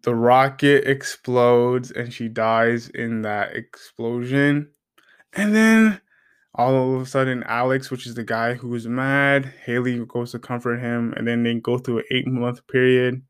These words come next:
and there's tension in the house because Alex wants to go to the school called Greenhouse Academy,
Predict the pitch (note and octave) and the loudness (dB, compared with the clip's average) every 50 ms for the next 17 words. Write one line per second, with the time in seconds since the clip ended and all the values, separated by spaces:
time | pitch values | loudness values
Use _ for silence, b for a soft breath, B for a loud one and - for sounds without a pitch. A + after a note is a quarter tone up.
0 | _ _ _ _ _ _ _ - B2+ B2 A#2+ A#2+ A#2+ - - - C3 B2+ C3 - | _ _ _ _ _ _ _ -4 -2 0 0 -2 -2 -4 -4 -2 -2 -2 0 0
1 | C3+ C3 B2+ B2 A#2+ A#2 A2+ G#2 B2 B2+ C3 C3 C3 C3 C3 - _ _ _ _ | 0 0 0 0 0 -2 -2 0 2 4 6 6 4 2 0 -6 _ _ _ _
2 | _ _ _ _ _ _ G#2 A2 - B2+ A#2 A2+ A2 A2 - _ _ _ _ _ | _ _ _ _ _ _ -10 -6 -2 0 0 0 0 -2 -8 _ _ _ _ _
3 | _ _ _ _ _ _ _ _ _ _ - - B2 C3 C#3+ C#3+ C#3+ C#3 - C3+ | _ _ _ _ _ _ _ _ _ _ -4 -2 2 4 4 4 2 2 0 0
4 | B2 C3 C3 - B2+ B2 B2+ B2 B2 B2 C3 A#2+ A#2 - - - B2+ A#2+ A#2 - | 0 0 0 0 -2 0 0 -2 -2 -2 -4 -6 -6 -8 -8 -6 -6 -6 -4 -4
5 | A#2+ A2+ A2+ A2+ A#2+ A#2+ B2 B2 B2+ B2 A#2+ A#2 - - A2+ - - A#2+ A#2+ A#2+ | -6 -6 -6 -6 -6 -6 -6 -6 -4 -6 -6 -6 -8 -14 -18 -8 -4 -2 -2 0
6 | A#2+ A#2+ A#2+ A#2+ A#2+ A#2+ A#2 A#2 | 0 -2 -2 -2 -2 -2 -4 -4